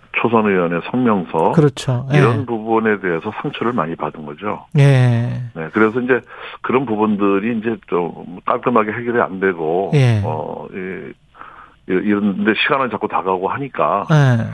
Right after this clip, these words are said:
Speaker 1: 그 어제 나 대표 표현대로 사적인 걸 다 내려놓고
Speaker 2: 음.
Speaker 1: 당을 위해서 이제 이, 일을 하겠다.
Speaker 2: 예.
Speaker 1: 또 이제 현직 당협위원장이기 때문에 그 누군가를 지지하는 게 사실 당헌 삼십사 조 위반이거든요.
Speaker 2: 예.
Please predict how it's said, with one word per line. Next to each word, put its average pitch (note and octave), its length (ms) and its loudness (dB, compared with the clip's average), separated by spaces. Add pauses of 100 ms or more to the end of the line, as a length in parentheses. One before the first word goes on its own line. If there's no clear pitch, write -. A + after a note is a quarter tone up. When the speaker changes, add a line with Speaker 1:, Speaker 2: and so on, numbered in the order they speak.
(280)
Speaker 1:
그 F2 140 -2
어제 F2+ 280 2 (1040)
나 F#2+ 240 -4
대표 F#2 520 0
표현대로 F#2+ 640 0
사적인 B2+ 460 0
걸 A2 80 4
다 - 120 -14 (200)
내려놓고 F#2+ 680 0 (140)
Speaker 2:
음. D3 180 4
Speaker 1:
당을 G#2 360 2
위해서 F2 400 0 (560)
이제 D2 360 -6 (420)
이, G2 240 -10 (340)
일을 G2 240 2
하겠다. D3+ 680 0
Speaker 2:
예. C#3+ 120 4
Speaker 1:
또 C3 80 4
이제 B2+ 200 2 (680)
현직 B2+ 360 0
당협위원장이기 F#2+ 880 2
때문에 F2 520 -2 (220)
그 E2+ 240 -10
누군가를 G#2 380 0 (120)
지지하는 F#2+ 360 2
게 G#2 80 -2
사실 A#2 380 -4 (480)
당헌 G#2 280 0
삼십사 A2+ 580 -2
조 A#2+ 80 0
위반이거든요. F#2 920 0
Speaker 2:
예. C#3 340 4